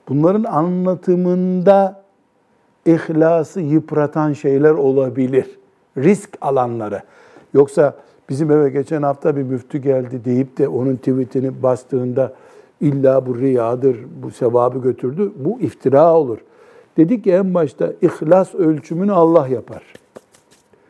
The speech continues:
Kullar birbirlerinin, e, yani şey, tansiyonunu ölçer gibi ihlasını ölçemezler. Sen benim koluma tansiyon cihazı takıp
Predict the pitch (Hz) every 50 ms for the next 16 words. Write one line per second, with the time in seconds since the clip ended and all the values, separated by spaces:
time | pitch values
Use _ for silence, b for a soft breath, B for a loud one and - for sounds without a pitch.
0 | b b b - - 151 160 170 185 180 165 151 139 165 180 180 156 175 180 165
1 | 175 170 165 156 151 170 208 208 180 - b b b b b b b b b -
2 | 175 165 156 147 147 151 151 151 151 151 147 151 - - - - 160 131 - 147
3 | 151 160 156 147 - 180 160 165 170 175 175 165 151 151 147 143 - 202 185 175
4 | 156 175 175 156 151 147 - 147 151 151 147 139 - - 160 143 143 143 135 -
5 | 165 170 175 160 131 123 113 - b b b b b b b b _ - 165 160
6 | 170 180 170 147 127 - 156 156 - 156 139 - 165 151 160 156 131 165 165 156
7 | 156 131 143 139 135 127 127 123 123 117 - 127 120 135 202 202 202 B